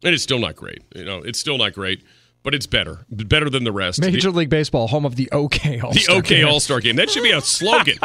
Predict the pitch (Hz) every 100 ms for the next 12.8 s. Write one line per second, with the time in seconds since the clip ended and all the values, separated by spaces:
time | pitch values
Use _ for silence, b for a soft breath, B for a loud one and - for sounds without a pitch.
0 | 190 - - 190 302 269 285 277 208 254
1 | 262 - 196 170 190 285 170 196 240 -
2 | 254 233 233 254 - 180 135 131 110 104
3 | 139 170 170 165 151 175 - 139 123 113
4 | 101 104 104 - - 85 62 156 143 123
5 | 120 131 123 139 127 110 147 156 175 -
6 | 208 180 147 - - 110 110 - 110 -
7 | 104 80 78 113 151 170 180 139 104 101
8 | 135 156 175 156 - 135 135 - - 131
9 | 82 - - B B B B - 110 110
10 | 110 - 151 127 117 98 - 104 73 160
11 | 170 - 147 139 127 131 87 87 73 73
12 | 82 67 64 123 165 - -